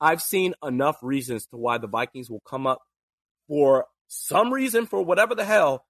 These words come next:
Sean Mannion, he's the best person for the job, and I can't believe I'm saying this. Phil Ma-, Phil Mackey touted this guy last season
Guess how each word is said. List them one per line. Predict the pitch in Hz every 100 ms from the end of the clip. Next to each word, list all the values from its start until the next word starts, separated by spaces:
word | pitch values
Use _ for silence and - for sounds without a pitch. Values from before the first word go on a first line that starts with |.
| _
Sean | - 165 175
Mannion, | 165 151 127 117 110 _ -
he's | 156 147
the | 131
best | 127 -
person | 127 123 117 110 _ _ -
for | 147 151
the | 139
job, | 127 113 113 - 156
and | 147 131
I | 139
can't | 151 170 156
believe | 156 151 131
I'm | 127
saying | - 151 147 117
this. | 92 95 - _ _ _ _ _ -
Phil | 156 165
Ma-, | 151 151 _ _ _ -
Phil | 180
Mackey | 180 160 - 113 101 _ _
touted | - 156 165 160
this | 143 -
guy | 135 127
last | 120 131 139 -
season | 120 104 104